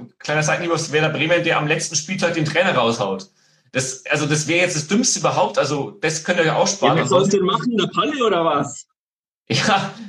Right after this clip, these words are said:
Speaker 1: genau. Also, äh, bitte. Einfach mal jetzt irgendwie versuchen, dass diese Saison vorbeigeht und zwar in der zweiten Liga vorbeigeht. Also das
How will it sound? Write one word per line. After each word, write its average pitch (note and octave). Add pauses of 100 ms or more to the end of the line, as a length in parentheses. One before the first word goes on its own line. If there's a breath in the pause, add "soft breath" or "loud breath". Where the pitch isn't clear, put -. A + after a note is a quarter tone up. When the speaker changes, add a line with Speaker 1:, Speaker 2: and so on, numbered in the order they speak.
Speaker 1:
genau. D#3 (260 loud breath)
Also, D3
äh, - (320)
bitte. C#3 (460 loud breath)
Einfach D#3+
mal E3+
jetzt E3+
irgendwie G3
versuchen, F#3
dass E3+
diese F3
Saison F3
vorbeigeht D3+
und D#3+
zwar D3+
in D3+
der D#3
zweiten D#3+
Liga E3
vorbeigeht. G2+
Also A#2
das -